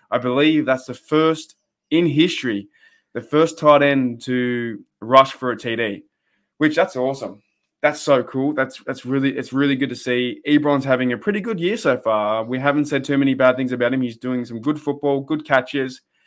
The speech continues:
and he's getting involved, uh, in the offense. Now, the next part is what were the worst moments? As there is, you know, as there is best moments in life, there can also be some worst moments.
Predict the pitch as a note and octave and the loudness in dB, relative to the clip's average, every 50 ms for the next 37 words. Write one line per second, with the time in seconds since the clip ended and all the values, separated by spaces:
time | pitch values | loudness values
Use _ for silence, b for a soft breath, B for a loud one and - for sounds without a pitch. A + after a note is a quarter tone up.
0 | _ _ _ _ _ _ _ - B2 B2 A#2+ A2 - C#3+ C#3 C#3 C#3+ C#3 B2+ - | _ _ _ _ _ _ _ -6 -4 -4 -4 -2 0 2 4 4 4 2 2 2
1 | B2 B2 A#2+ B2 A#2+ A#2+ A2 - - _ _ _ _ _ _ - A2+ A2+ A2 G#2+ | 2 2 4 2 2 0 -4 -8 -14 _ _ _ _ _ _ -8 -6 -4 -4 -2
2 | A2 G#2+ G#2+ G#2+ - - _ - C#3 C3 A#2+ A2+ A#2 B2+ D3+ D3 - A#2 G#2 F2+ | -2 -4 -4 -6 -8 -8 _ -2 -2 0 0 0 0 0 0 -2 -4 -10 -10 -10
3 | - - - - _ _ _ _ _ _ _ _ _ _ _ _ _ _ _ _ | -14 -20 -20 -20 _ _ _ _ _ _ _ _ _ _ _ _ _ _ _ _
4 | _ _ _ _ _ _ _ - - _ - C3+ D#3 D#3 C#3+ B2 A#2+ A#2+ B2+ E3+ | _ _ _ _ _ _ _ -20 -18 _ 0 2 4 4 4 2 2 0 0 0
5 | - - - - C#3 A#2+ A2+ A2+ A2+ G#2 - _ _ _ - C3+ C#3 C3+ C3 B2+ | -2 -2 -4 -4 -2 0 0 0 -2 -4 -8 _ _ _ -6 -6 -4 -4 -4 -6
6 | B2 C3+ B2 B2+ D#3+ G#3 G#3 - D#3+ E3 E3 D3 C#3 B2 A#2 B2 C3 C3+ C#3+ C#3+ | -10 -12 -12 -6 -4 -4 -4 -4 -4 -4 -2 -2 -4 -4 -4 -2 -2 -2 -2 -2
7 | C#3+ - B2 A2+ G#2+ G#2 F#2+ - A#2+ C3 C#3+ C#3 D3+ D3+ D#3 D#3 D3+ C#3 - - | -4 -4 -4 -4 -4 -6 -4 -2 0 0 0 0 0 0 0 0 -2 -4 -6 -6
8 | C3 C3+ B2+ A#2 B2 C#3+ A#2+ B2 B2+ C3 C3 C3 B2+ A#2+ A#2 - B2 A#2+ B2 - | -2 -2 0 0 0 0 -2 -2 -2 -2 -2 -2 -2 -4 -2 -2 -2 -2 -2 -2
9 | C3+ C3 B2+ B2+ B2+ B2+ B2 B2 B2 C3+ E3 E3+ - B2+ A#2 A2+ B2+ A2 E2+ A#2 | -4 -2 -2 -2 -4 -4 -4 -2 -2 -2 -2 -2 -4 -8 -8 -6 -8 -8 -6 -8
10 | B2 B2 - B2+ A2 A#2 A#2 A2+ C3 A#2+ A2+ A2 A#2 B2 C3 B2+ - A#2 G#2+ G2 | -8 -6 -8 -8 -6 -8 -6 -6 -6 -8 -6 -2 0 0 0 0 -4 -6 -6 -6
11 | G2+ G2+ - - - - | -8 -10 -12 -16 -20 -20